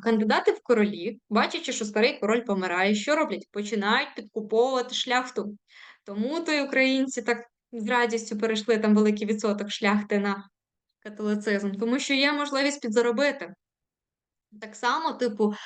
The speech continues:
влада короля не була безмежною. Тобто вже коли навіть короля обирали, король, він, він не міг так от захотів, напав, там, захотів, напав на Туреччину, на Османську імперію. Ні.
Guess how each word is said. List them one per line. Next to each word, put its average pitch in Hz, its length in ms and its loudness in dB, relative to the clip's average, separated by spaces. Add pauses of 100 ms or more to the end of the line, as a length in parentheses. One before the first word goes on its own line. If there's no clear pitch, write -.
(160)
влада 240 320 2
короля 226 440 0
не 262 120 -4
була 220 340 0
безмежною. 214 680 -2
Тобто 202 200 -8
вже 240 140 -2
коли 240 200 2
навіть 208 300 2
короля 214 360 2
обирали, 220 600 -2 (400)
король, 254 340 -4
він, 226 260 -4
він 254 240 0
не 254 100 2
міг 269 260 0
так 208 180 -4
от 202 140 2
захотів, 349 500 0
напав, 247 440 0
там, 214 140 -6
захотів, 233 480 -2
напав 240 360 2
на 214 300 2 (280)
Туреччину, 202 580 -8 (280)
на 208 120 -8
Османську 208 440 -4
імперію. 202 320 -4 (160)
Ні. 254 400 -8